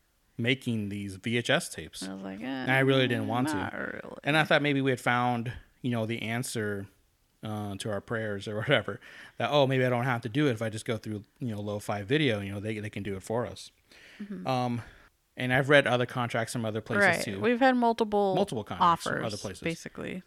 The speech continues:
Speaker 2: Like, I don't want this to sound like we're only
Speaker 1: No, no, no.
Speaker 2: talking about
Speaker 1: I'm talking
Speaker 2: Right.
Speaker 1: about a lot, lot
Speaker 2: We've
Speaker 1: of
Speaker 2: had a
Speaker 1: other
Speaker 2: lot of
Speaker 1: people.
Speaker 2: other offers. Either the, the big s-, sticking point for us was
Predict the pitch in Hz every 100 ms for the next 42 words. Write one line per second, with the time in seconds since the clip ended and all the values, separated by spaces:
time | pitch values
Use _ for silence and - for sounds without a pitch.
0 | - 175 180 - 208 220 208 190 190 190
1 | 190 - - 185 175 165 - 170 - 208
2 | 170 175 151 160 135 165 160 156 151 -
3 | 135 156 185 131 120 120 117 110 131 135
4 | 240 226 220 226 226 202 190 185 175 175
5 | 165 160 - - _ _ _ - 220 220
6 | 220 208 202 214 202 190 196 240 262 226
7 | - - _ _ _ - - 254 - 214
8 | 202 214 196 175 - 185 185 - - 180
9 | 170